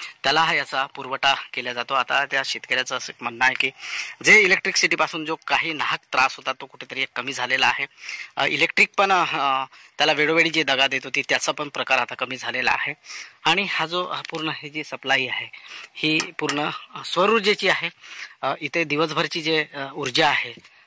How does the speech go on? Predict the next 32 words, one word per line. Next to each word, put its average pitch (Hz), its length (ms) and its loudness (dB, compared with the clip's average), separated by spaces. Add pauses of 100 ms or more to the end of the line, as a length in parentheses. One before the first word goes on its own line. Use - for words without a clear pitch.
अ, 120 220 -8 (480)
सूर्याची 147 460 0
ऊर्जा 139 280 0
ही 143 160 -4
सेव्ह 180 280 2
होतो 180 280 2 (360)
आणि 147 180 4
नंतर 151 400 2 (140)
जेव्हा 151 280 4
केव्हा 180 200 0
त्याला 135 220 0
गरज 135 280 -10
भासतो 127 260 -14
तेव्हा, 139 320 0 (380)
अ, 131 300 2 (300)
तो 147 220 0 (360)
त्या, 147 260 6 (260)
अ, 131 140 -8
सेव्ह 196 240 4
झालेल्या 156 320 0
ऊर्जेचा 135 420 -4 (140)
कुठेतरी 135 280 -10
उपयोग 160 340 0
करतो. 156 240 -2 (540)
हा - 120 0
पूर्ण 151 240 2
हा 147 200 2
एक 139 80 0 (120)
पाईप 139 220 0 (340)
लावलेला 135 380 -8
आहे. 131 220 -14 (880)
अ, 143 280 -2